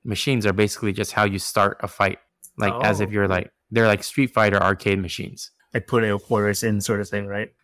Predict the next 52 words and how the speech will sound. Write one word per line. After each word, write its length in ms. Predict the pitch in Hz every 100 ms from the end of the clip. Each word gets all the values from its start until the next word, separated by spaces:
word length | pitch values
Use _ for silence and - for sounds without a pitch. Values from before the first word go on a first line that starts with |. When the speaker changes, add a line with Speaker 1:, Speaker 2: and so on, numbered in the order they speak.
| -
Speaker 1:
Yeah, 160 | 160 131
yeah. 240 | 107 90
So 140 | - 117
you 160 | 110
can 120 | 123
go 180 | 107 117
to 120 | 123 143
one 140 | 135
and 80 | 98
sit 240 | - 135
and 120 | 113
wait 120 | 95 107
until 160 | 113
someone 300 | - 113 107
challenges 520 | 98 101 98 107 120 127
you, 220 | 135 143
or 200 | - 95
you 140 | 98
can 100 | 101
Speaker 2:
Mm-hmm. 80 | 95
Speaker 1:
go 120 | 104
up 160 | 104 -
to 100 | -
find 480 | - 101 98 - -
someone 360 | - 104 101 98
that's 160 | 92
already 220 | - 98 92
sitting 280 | - 101 117
at 100 | 139
one 240 | 160 185 _ _ -
and 100 | 104
then 0 |
Speaker 2:
Mm-hmm. 60 |
Speaker 1:
challenging 440 | 90 98 95 92 90
them, 300 | 95 131 156 -
like, 100 | 101
sitting 220 | - 95 92
down 120 | 90
and 80 | 85
challenging 380 | 95 92 90
them. 240 | 90 117 143 _ -
So 440 | - 113 101 95 - _ -
it, 180 | 127 - _
it's 260 | - 113 -
cool. 400 | - - 175 107
It 320 | 101 98 _
brings 260 | 131 139 147
it 100 | 147
a 100 | 107
little 200 | 113 120
bit, 300 | 113 110 -
like, 360 | 104 95 90